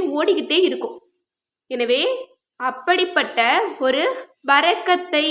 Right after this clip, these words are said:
நமக்கு ஏற்படுத்தக்கூடியதாக இருக்கு இந்த திக்ரு. அதாவது பரக்கத் அப்படின்னா என்ன அப்படின்னா அதிகம் அப்படின்னு நம்ம நினைச்சுக்கிறோம். அது கிடையாது. நம்ம கிட்ட இருக்கக்கூடிய குறைந்த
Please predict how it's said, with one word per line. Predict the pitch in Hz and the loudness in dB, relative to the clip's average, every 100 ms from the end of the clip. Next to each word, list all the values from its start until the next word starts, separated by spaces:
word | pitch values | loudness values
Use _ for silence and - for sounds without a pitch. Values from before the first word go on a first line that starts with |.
| 285 | -2
நமக்கு | 247 247 269 311 254 | -2 -4 -4 -4 -2
ஏற்படுத்தக்கூடியதாக | 277 320 311 302 302 294 277 269 247 233 240 262 | -2 -2 -4 -6 -6 -6 -4 -2 2 2 2 -2
இருக்கு | 247 240 311 415 | -6 -6 0 0
இந்த | 269 254 262 | 0 -4 -6
திக்ரு. | 226 220 - - _ _ _ _ _ _ _ _ _ _ _ _ _ _ | -6 -6 -8 -14 _ _ _ _ _ _ _ _ _ _ _ _ _ _
அதாவது | 262 285 285 294 | 2 2 2 0
பரக்கத் | 240 262 - 370 370 | 2 2 2 -2 -2
அப்படின்னா | - 294 285 285 320 | -4 -2 -2 0 0
என்ன | 277 285 | 0 0
அப்படின்னா | 302 262 247 240 302 330 - 269 | 0 0 0 4 4 2 2 2
அதிகம் | 294 359 359 339 339 | 4 2 4 2 2
அப்படின்னு | 277 269 285 339 | 0 0 0 0
நம்ம | 269 247 | 0 -2
நினைச்சுக்கிறோம். | 240 254 277 269 269 226 - | -2 -4 -4 -4 -2 -4 -2
அது | 240 254 | -2 0
கிடையாது. | 254 277 302 269 269 494 | 0 2 4 2 0 0
நம்ம | 269 254 254 | 0 0 -4
கிட்ட | 302 359 302 | -6 -4 -4
இருக்கக்கூடிய | 285 403 403 370 302 254 247 339 - - _ | -2 -2 -2 -4 -6 -4 -4 -4 -8 -20 _
குறைந்த | - 339 415 440 | -4 0 2 2